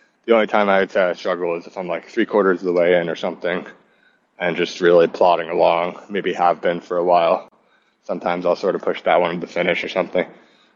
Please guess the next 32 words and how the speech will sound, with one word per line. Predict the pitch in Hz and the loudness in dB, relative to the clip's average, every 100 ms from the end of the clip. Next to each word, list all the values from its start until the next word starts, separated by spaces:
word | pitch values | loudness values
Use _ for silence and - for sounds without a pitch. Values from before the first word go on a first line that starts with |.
| _ | _
But | - 98 | 0 2
what | 98 | 4
I | 95 | 4
definitely | 120 123 113 | 2 2 0
don't | 98 101 98 | 0 -2 -2
do | 101 92 | -4 -4
is | 87 | -6
just, | 90 - | -10 -6
like, | 92 87 | -4 -2
pick | - 98 | -2 -2
up | 92 | -2
a | |
book, | 85 90 90 - | 0 0 0 -4
skip | - 92 | -10 -8
to | - | -4
a | 90 | -2
certain | - 85 | 0 -2
chapter, | 82 98 87 - 90 | 0 0 0 0 0
read | 90 85 | 0 2
that | 90 87 | 0 2
chapter, | 92 82 - 95 | 0 0 2 2
and | 87 | 4
move | 87 87 | 2 0
on. | 87 90 87 87 - _ _ _ _ _ _ | 0 0 -2 -6 -16 _ _ _ _ _ _
Um, | 95 87 87 85 87 | 0 2 2 0 -6
and | 98 | -4
I | 95 | -4
think | 117 107 | -2 -2
that | 113 98 | 0 0
would | |
be | 90 87 | -2 -8
cool | - 95 90 87 | -4 0 0 0